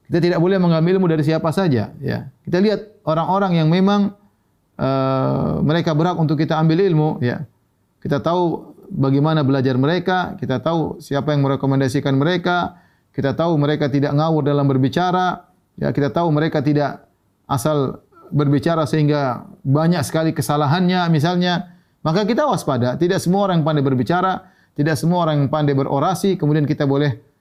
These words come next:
ambil ilmunya, ya. Semua adalah kawan, ya, teman, saudara.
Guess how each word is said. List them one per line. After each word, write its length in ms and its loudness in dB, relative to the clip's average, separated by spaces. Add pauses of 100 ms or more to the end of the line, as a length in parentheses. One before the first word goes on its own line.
(260)
ambil 320 0
ilmunya, 640 2
ya. 240 -6
Semua 480 0
adalah 400 0 (160)
kawan, 480 0
ya, 240 -4 (240)
teman, 560 0
saudara. 800 -2